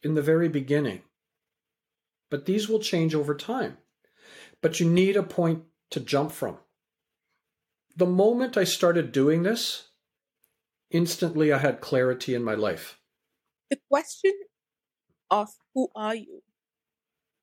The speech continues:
Speaker 1: Mm-hmm.
Speaker 2: Sam, who are you?
Speaker 1: Mm-hmm. Well, I've given you my five values, but added to those five values, I'm somebody that's a speaker and a storyteller.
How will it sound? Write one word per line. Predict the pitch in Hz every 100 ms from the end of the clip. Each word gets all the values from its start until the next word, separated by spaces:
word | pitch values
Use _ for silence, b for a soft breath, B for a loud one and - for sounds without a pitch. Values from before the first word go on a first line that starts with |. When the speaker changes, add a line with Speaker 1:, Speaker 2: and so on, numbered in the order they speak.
| _
Speaker 1:
Mm-hmm. | 131 147 160 _ _ _ _ _ _ _ _ _ _ _ _ _ _ _ _ _
Speaker 2:
Sam, | - 269 247 -
who | 311 302
are |
you? | 262 254 - 214 _ _ _ _ _ _ _ _ _ _ _ _ -
Speaker 1:
Mm-hmm. | 156 - _ _ _ _ - B B B 175
Well, | 185 - -
I've | 139
given | 143 165 190
you | 190
my | 170
five | 165 156 156
values, | 135 120 127 220 - - _ _ b b b b
but | 156 151 -
added | 160 170 233 233
to | 190
those | 160 156
five | 151 135 120
values, | 123 123 131 175 175 - _ _ _ _ _ _ _ _ _ _ -
I'm | 147
somebody | 143 175 180 185
that's | 170 147 147
a | 135
speaker | - - 151 156 180 190 185
and | 139 135
a |
storyteller. | - - 123 117 117 107 98 -